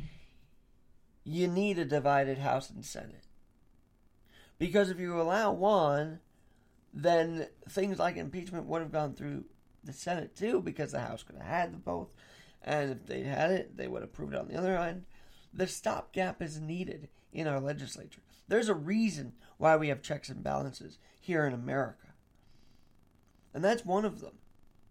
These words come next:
Having a one-party legislative branch would be disastrous. I would say that the, the same with the Republicans, too.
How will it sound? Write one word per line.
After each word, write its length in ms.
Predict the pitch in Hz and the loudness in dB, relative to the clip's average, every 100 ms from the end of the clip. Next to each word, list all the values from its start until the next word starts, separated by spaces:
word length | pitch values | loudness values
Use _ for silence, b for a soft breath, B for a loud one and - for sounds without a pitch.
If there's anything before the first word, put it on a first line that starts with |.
| - - _ - b b b b b | -20 -20 _ -20 b b b b b
Having 420 | - 190 240 233 | -2 0 2 2
a 120 | 175 | 0
one-party 1120 | 143 139 170 202 202 202 - _ - 180 175 165 | -2 -2 0 -2 -4 -10 -18 _ 0 0 0 0
legislative 840 | 156 165 156 - 147 143 127 117 | 0 0 -4 -2 -2 -2 -4 -6
branch 560 | 131 131 120 113 - - b b b b b | -6 -4 -6 -10 -14 -20 b b b b b
would 300 | 131 160 135 | -4 -2 -2
be 120 | 160 | -6
disastrous. 880 | 151 131 131 113 - - - - - - - _ - - - - - - - - - - - - - - - - - - - - - - - - - - _ _ _ - | -4 -4 -2 -4 -8 -14 -20 -20 -20 -20 -20 _ -20 -20 -20 -20 -20 -20 -20 -20 -20 -20 -20 -20 -20 -20 -20 -20 -20 -20 -20 -20 -20 -20 -20 -20 -20 -20 _ _ _ -4
I 100 | 202 | 4
would 140 | - - | 4 4
say 180 | 190 180 | 2 2
that 260 | 156 151 | -2 -8
the, 240 | - 143 135 | -6 -6 -6
the 140 | 175 | -10
same 240 | 165 190 196 | -6 -2 -2
with 100 | 190 | 0
the 60 | |
Republicans, 520 | 190 185 190 196 196 - | 0 0 0 -2 -4 -6
too. 300 | 226 214 | -4 -4